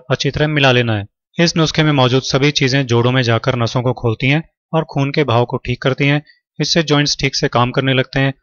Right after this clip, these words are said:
और जोड़ों में बिल्कुल भी दर्द नहीं रहता। ये नुस्खा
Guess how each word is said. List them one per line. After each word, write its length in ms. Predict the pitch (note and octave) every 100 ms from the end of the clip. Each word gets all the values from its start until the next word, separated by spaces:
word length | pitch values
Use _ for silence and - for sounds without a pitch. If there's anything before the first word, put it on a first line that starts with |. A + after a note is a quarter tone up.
| _ -
और 140 | D3+ D3+
जोड़ों 320 | C3+ C#3+ D#3
में 140 | D#3+
बिल्कुल 280 | C3 B2 C#3
भी 120 | C#3+
दर्द 240 | C#3 C3+ C#3+
नहीं 180 | C#3 C3+
रहता। 280 | A#2+ A2+ G#2 _ _ _ -
ये 120 | D#3
नुस्खा 300 | D#3 -